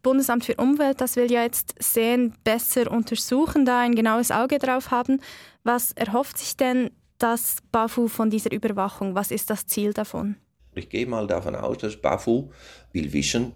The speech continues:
Speaker 2: ob diese, äh, Temperaturentwicklung, die wir im Bodensee und Genfersee sehen,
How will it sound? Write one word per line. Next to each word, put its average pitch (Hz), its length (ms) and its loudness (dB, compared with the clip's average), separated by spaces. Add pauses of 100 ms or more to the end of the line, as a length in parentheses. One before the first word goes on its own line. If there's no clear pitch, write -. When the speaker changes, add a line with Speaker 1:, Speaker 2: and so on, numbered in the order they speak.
(200)
Speaker 2:
ob - 280 -4
diese, 82 520 -2
äh, 67 220 -12
Temperaturentwicklung, 80 1200 -8 (440)
die 101 120 -6
wir 82 160 2
im 67 160 -4
Bodensee 87 560 2
und - 180 -8
Genfersee - 640 -8
sehen, 107 380 -6